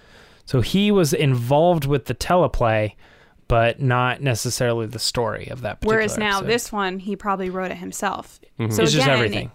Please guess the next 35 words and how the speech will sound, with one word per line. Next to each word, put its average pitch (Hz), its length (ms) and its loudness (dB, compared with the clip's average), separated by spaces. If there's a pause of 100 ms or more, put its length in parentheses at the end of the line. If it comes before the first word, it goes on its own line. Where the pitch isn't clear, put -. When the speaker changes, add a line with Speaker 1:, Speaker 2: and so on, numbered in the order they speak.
(100)
Speaker 1:
Yeah, 107 220 -2
it's - 100 -10
Speaker 2:
right. 285 200 2
Speaker 1:
all 120 100 2
him. - 40 -2
Speaker 2:
So 240 300 0
again, 240 280 0
it - 140 -6
seems 220 260 -4
to 220 100 -8
me 220 200 -2
like 190 160 -2
they're 185 120 -4
bringing 196 200 -4
him 180 80 -4
in 170 120 -4
to - 100 -12
direct. 247 420 0
He's 190 140 -8
taking 180 260 -10
part 175 220 -6
in - 60 -12
some 175 180 -4
writing. 226 260 0
Now 180 140 0
he's 170 140 -6
writing 190 340 0
his 220 120 -2
own 214 180 0
thing. 220 240 -4
He's 170 140 -10
directing 185 500 -4
his 208 120 -6
own 208 160 -4
stuff. 202 440 -4